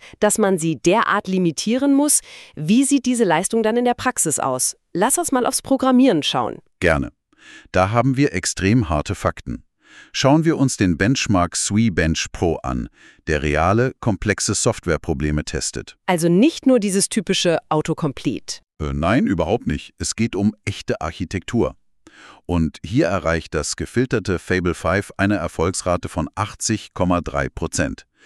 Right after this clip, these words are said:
Speaker 2: Nur zum Vergleich, das bisherige Topmodell G P T fünf Punkt fünf lag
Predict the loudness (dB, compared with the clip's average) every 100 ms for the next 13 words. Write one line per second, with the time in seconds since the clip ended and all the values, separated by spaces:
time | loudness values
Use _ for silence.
0 | -20 -20 -4 0 2 2 0 0 2 2
1 | 0 -4 -10 -6 -2 0 0 -2 -4 -4
2 | -2 -2 0 0 -2 -4 -6 -6 -4 -4
3 | 2 0 0 -4 -2 0 0 0 -4 -20
4 | -20 -16 -6 -4